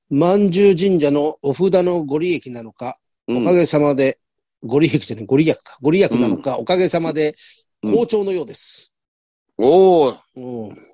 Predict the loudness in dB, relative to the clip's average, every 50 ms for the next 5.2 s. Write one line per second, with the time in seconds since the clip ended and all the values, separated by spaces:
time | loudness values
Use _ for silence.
0 | _ _ _ -16 -10 -6 -4 -2 -2 -2 -2 -2 -2 -2 -4 -6 -8 -10 -12 -18
1 | -20 -20 -18 -14 -12 -10 -8 -10 -10 -6 -2 0 0 2 0 -2 -4 -6 _ _
2 | _ _ _ _ _ _ _ _ -12 -2 2 2 2 4 2 0 -2 -2 -6 -6
3 | -6 -8 -8 -8 -6 -6 -6 -6 -6 -6 -8 -6 -6 -8 -6 -6 -6 -6 -6 -6
4 | -6 -4 -2 -4 -2 -4 -4 -6 -6 -6 -8 -8 -8 -8 -10 -10 -14 -18 -10 -6
5 | -2 -2 0